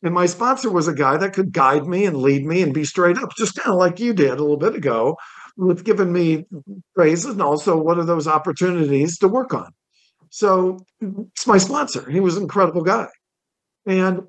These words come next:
then I also had groups. I had groups of people that I would hang out with, and I'd be just really honest, people I could trust. I also got on my knees every morning and prayed a couple prayers every day. And I didn't know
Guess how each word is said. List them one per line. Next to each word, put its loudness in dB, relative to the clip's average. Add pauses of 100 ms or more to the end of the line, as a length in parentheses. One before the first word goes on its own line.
(240)
then 0
I 2
also 0
had 0
groups. -2
I 2
had 0
groups -4
of 0
people -2
that 0
I 2
would 2
hang 0
out -2
with, 2
and 0
I'd 2
be -2
just -2
really 2
honest, -2 (440)
people 0
I 4
could -2
trust. -6 (720)
I 0
also 2
got 0
on 2
my -2
knees 0
every 2
morning 0
and -2 (120)
prayed 2
a -4
couple -4
prayers 0 (140)
every 2
day. -2 (580)
And 2
I 2
didn't -4
know 0